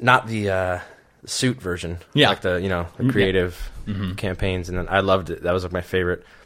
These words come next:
Speaker 1: I wasn't a big school guy.
Speaker 2: Mm-hmm.
Speaker 1: Um, but I liked the, the only time I liked being at school. I liked college. I just
Speaker 2: Yeah.
Speaker 1: didn't like the school. You know what
Speaker 2: I
Speaker 1: I mean?
Speaker 2: understand. Absolutely.
Speaker 1: Um,
Speaker 2: Thoroughly.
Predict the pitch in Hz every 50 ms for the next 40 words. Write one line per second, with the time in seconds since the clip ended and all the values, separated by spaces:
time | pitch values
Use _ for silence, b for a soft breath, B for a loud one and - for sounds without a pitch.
0 | b b b - 120 131 123 110 101 90 95 95 - - - - 98 98 95 90
1 | 85 80 87 87 - - 117 104 101 98 95 98 - - - 85 85 80 78 76
2 | 65 - b b b b b b b b b b b b - - 87 78 69 -
3 | - _ - _ _ _ _ _ _ _ _ _ _ _ _ _ _ - _ _
4 | _ _ _ _ - - 90 85 90 90 85 - - - - - - - - _
5 | _ - 98 92 87 85 85 82 80 80 - - - 110 - 104 104 98 92 -
6 | - 98 90 87 82 82 85 82 - - 95 87 80 80 - 85 82 - - -
7 | 82 80 76 92 104 98 - - - - 98 107 104 76 73 - - - - 131
8 | 131 143 120 82 82 - - - - 95 85 71 69 82 92 101 117 160 101 107
9 | - - 113 98 95 82 127 127 - 139 113 101 95 - - 110 98 95 131 123
10 | 107 98 90